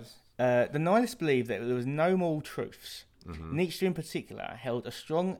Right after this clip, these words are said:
Speaker 1: atheistic ver-, version of this philosophy, and as such believed the Christian church was,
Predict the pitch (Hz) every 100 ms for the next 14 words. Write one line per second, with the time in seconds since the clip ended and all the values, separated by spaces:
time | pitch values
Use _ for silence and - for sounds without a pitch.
0 | - 143 - 139 - - 127 131 131 127
1 | 120 123 139 127 104 110 131 - - -
2 | 120 120 - 113 107 117 - - - -
3 | - - 127 127 175 165 - 165 120 123
4 | - - 196 - 220 202 - 131 104 -
5 | - - 127 151 101 117 123